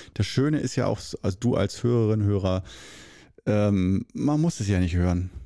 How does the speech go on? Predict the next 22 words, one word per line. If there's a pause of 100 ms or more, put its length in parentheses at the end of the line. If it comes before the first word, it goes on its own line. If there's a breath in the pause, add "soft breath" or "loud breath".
(220)
Man
kann
ja
kurz
reinhören,
ne,
das
ist
ja
das
Schöne,
die
Freiheit. (420 loud breath)
Man
wird
zu
nichts
gezwungen,
es
ist
keine
Ehe.